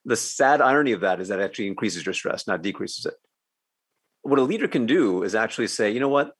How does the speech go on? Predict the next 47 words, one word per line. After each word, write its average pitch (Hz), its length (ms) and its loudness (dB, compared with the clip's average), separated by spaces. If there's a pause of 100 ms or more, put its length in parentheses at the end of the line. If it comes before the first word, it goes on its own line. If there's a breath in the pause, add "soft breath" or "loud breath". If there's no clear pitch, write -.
(520)
I'm 131 120 2
gonna 147 160 2
help 120 220 0
keep 123 140 -6
the 117 60 -8
team 113 200 -4
organized 92 540 0 (500)
so 113 180 2
that 101 340 2 (180)
we 113 180 0
all 123 200 4
know 113 240 2
what 104 320 -2
we 107 140 -6
should 104 400 -4
be 110 100 0
prioritizing, 95 720 2
what 104 140 -4
we 104 80 -6
shouldn't 90 240 -4
be, 90 260 0
and 85 160 -8 (300 loud breath)
we 101 100 -2
can 104 80 0
have 110 140 4
those 113 160 2
conversations 101 640 -2
easily, 92 540 -2
and 92 100 -4
we're 98 80 -2
not 104 220 2
overwhelmed 98 720 0 (380)
by 101 320 6
the, 98 520 -2
all 117 220 6
of 113 80 0
the 117 80 2
stuff 104 240 0
that's 110 140 -2
flying 104 320 0
at 92 120 2
us 95 180 -2
in 104 60 -4
the 95 60 -2
modern 95 300 2
day 92 120 -2
company." 92 480 -4